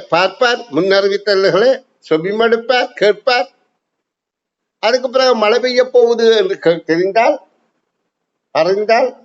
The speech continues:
அவர் கார்ல போவார். அவர் ஒவ்வொரு மழை பெய்கிற நாள்லையும் குடியை கொண்டு செல்வார். அப்ப இப்ப இதன்படி எந்த இந்த கூற்று சரியானது என்று பார்த்தா, முதலாவதை பாருங்க,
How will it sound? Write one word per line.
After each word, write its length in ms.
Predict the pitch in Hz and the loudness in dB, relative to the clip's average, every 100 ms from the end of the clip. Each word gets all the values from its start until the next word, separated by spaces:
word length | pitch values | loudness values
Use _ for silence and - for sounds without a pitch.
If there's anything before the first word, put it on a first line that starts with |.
| _ _ _ _ _ _ _ _ | _ _ _ _ _ _ _ _
அவர் 220 | 175 196 | -2 -2
கார்ல 360 | 202 190 170 170 | 0 -2 0 0
போவார். 440 | 170 170 170 233 302 _ _ _ _ _ _ _ _ _ _ _ _ - | -2 -4 0 0 -2 _ _ _ _ _ _ _ _ _ _ _ _ -4
அவர் 200 | 190 196 | 0 2
ஒவ்வொரு 420 | 196 269 339 381 302 220 - _ _ _ _ _ - | 0 0 0 0 -2 -6 -16 _ _ _ _ _ -4
மழை 200 | 185 262 | 0 0
பெய்கிற 400 | 294 277 247 247 | -2 -2 0 0
நாள்லையும் 520 | 240 240 262 285 415 - | 0 2 0 0 -2 -4
குடியை 300 | 220 269 294 | -4 -2 -4
கொண்டு 280 | 285 196 135 | -2 -4 -4
செல்வார். 440 | - 95 - 85 _ _ _ _ _ _ _ _ _ _ _ _ _ _ _ _ _ _ _ | -14 -20 -18 -18 _ _ _ _ _ _ _ _ _ _ _ _ _ _ _ _ _ _ _
அப்ப 160 | 156 214 175 156 139 - | -4 0 2 2 0 -6
இப்ப 280 | - 175 190 180 | -16 -2 0 0
இதன்படி 600 | 190 254 254 208 143 117 147 302 320 _ | -2 -2 -2 -2 -2 -4 -6 -8 -10 _
எந்த 420 | 202 262 294 311 302 | -2 -2 -2 -2 -2
இந்த 220 | 254 247 233 | -2 -4 -4
கூற்று 360 | 220 240 - 247 196 | -6 -10 -10 -12 -8
சரியானது 640 | - 175 220 233 220 208 | -4 -4 0 0 0 -2
என்று 180 | 196 160 | -4 -4
பார்த்தா, 320 | - 147 214 247 | -2 -2 0 -2
முதலாவதை 540 | 240 254 240 202 180 | 0 0 0 0 -2
பாருங்க, 520 | - 131 107 90 104 | 0 -2 -2 -8 -8